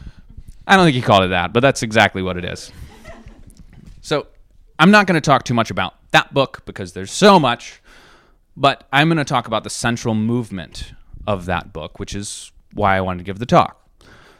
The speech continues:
The central movement of Till We Have Faces is of the main character, whose name is very hard to pronounce, but I'm gonna go with Orul.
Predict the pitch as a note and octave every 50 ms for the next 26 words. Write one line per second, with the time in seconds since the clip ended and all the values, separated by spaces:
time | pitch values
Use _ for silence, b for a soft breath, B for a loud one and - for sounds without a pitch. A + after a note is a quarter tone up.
0 | b b - D3 - E3 E3 - F#3 E3+ D#3 C#3+ C#3+ C3+ C3 B2+ A#2+ B2+ D#3 -
1 | - - - - A2+ A2 - - B2+ A2+ A2 A2 G#2 - - - F2+ F2 - -
2 | - - B2 C3+ D3 D#3+ - - - - A#2 G#2+ G2+ A2 G#2 G2 F#2+ F#2 F#2 F#2+
3 | A2 B2 C3 C#3+ - - - - A#2+ A#2 A#2 A#2 B2 C3+ D3 - - G2 F2 E2+
4 | - - - E2+ F2+ C3 C#3+ C#3 _ _ _ - B2 A#2 G2+ G#2 A2 A2 A2+ A2+
5 | A2+ F#2+ F#2+ G2+ A2 A2+ B2+ A#2 A2+ A2+ G#2+ F#2+ G2+ - G#2+ G2 F2 E2+ F2 F#2
6 | - - - G2+ G2+ G#2+ A#2+ A#2+ A2+ G#2 G#2 G2 F#2+ F#2+ F#2 F2 - - - b
7 | b b b b b b b b b b _ - - A2+ A2+ A#2 A#2 A2+ A2+ A#2
8 | A2 G#2 G2 F#2 G2 A#2+